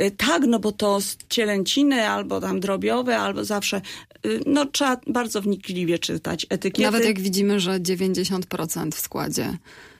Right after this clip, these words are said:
Speaker 2: cielęciny na przykład.
Speaker 1: Y, to znaczy, w, y, to jest, y, y, powiedzmy, taka trochę manipulacja informacją, tak? Y, trochę już tutaj się cza-,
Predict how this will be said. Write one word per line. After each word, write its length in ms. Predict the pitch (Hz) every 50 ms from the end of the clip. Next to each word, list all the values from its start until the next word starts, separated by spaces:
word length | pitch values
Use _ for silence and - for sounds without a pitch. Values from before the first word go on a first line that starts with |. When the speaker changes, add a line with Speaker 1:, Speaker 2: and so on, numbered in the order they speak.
| _
Speaker 2:
cielęciny 600 | - - 202 180 175 180 175 - - 135 - -
na 140 | - - -
przykład. 260 | - - - - 226
Speaker 1:
Y, 140 | 226 233 - 196
to 120 | 254 247
znaczy, 600 | 240 262 269 262 269 262 - 262 269 269 262 262 254 262 -
w, 40 | 262
y, 240 | - 240 240 240 240 226 226 220 - _ _ - - - - - - - - _
to 120 | _ 359 370
jest, 340 | 339 330 294 - - - -
y, 40 | 269 254 247 247 240 240 233 233 226 - _ _ - - - - - - - - _ _ _ -
y, 60 | - _ _ 208 185 -
powiedzmy, 300 | - 220 269 302 294 311
taka 220 | - 302 285 294
trochę 220 | 277 277 262 262 277
manipulacja 640 | 277 269 269 269 240 - 262 247 240 233 - - 220
informacją, 800 | 208 214 196 208 202 185 185 170 170 - - - - - 175 -
tak? 380 | - 220 233 277 311 - - - - - - - - -
Y, 240 | 220 220 214 208 214 _ - _ - -
trochę 260 | - 240 247 240 240 247
już 120 | 240 233
tutaj 240 | - 254 233 240 233
się 140 | - 247 233
cza-, 280 | - - 233 226 220